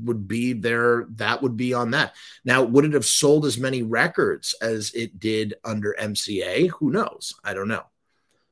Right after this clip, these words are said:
But we're here to talk about Johnny Ramone and, yeah.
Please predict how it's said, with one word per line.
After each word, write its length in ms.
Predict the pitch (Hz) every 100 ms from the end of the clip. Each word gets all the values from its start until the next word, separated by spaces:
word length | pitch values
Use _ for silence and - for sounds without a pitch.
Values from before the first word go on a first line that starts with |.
| _
But 140 | 151 147
we're 140 | 190
here 140 | 180 160
to 80 |
talk 280 | - 151 131
about 500 | 120 113 113 110 -
Johnny 300 | 107 120 120
Ramone 460 | 113 107 107 101 101
and, 340 | 95 92 87 - _
yeah. 260 | 110 85